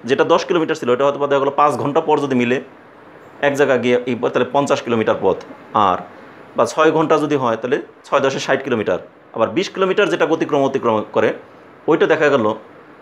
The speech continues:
আহ, মনে করো তিন ঘন্টা পর, অর্থাৎ তিন বিশে ষাট কিলোমিটার পথ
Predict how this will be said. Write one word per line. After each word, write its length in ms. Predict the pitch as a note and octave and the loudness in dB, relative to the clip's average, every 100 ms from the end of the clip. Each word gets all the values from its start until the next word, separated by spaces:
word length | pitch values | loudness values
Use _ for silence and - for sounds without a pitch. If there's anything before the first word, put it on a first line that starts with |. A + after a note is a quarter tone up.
| - | -6
আহ, 160 | A2+ A2+ | -2 0
মনে 160 | C#3 | 0
করো 260 | C3+ G#3+ - - - - - - - - - - - - | 2 2 2 -4 -20 -20 -18 -12 -12 -12 -20 -20 -8 0
তিন 160 | G3 | 2
ঘন্টা 260 | E3 D#3 C3+ | 4 2 0
পর, 220 | A#2 G2 | 0 0
অর্থাৎ 240 | G2 E3+ - - - - | 0 -2 -4 -10 -20 -8
তিন 160 | D#3+ C#3+ | -6 -4
বিশে 180 | D3 | -4
ষাট 240 | C#3+ C3+ - | -2 -4 -2
কিলোমিটার 300 | C#3 C3+ A#2+ | -2 0 0
পথ 240 | A#2 - | -2 -4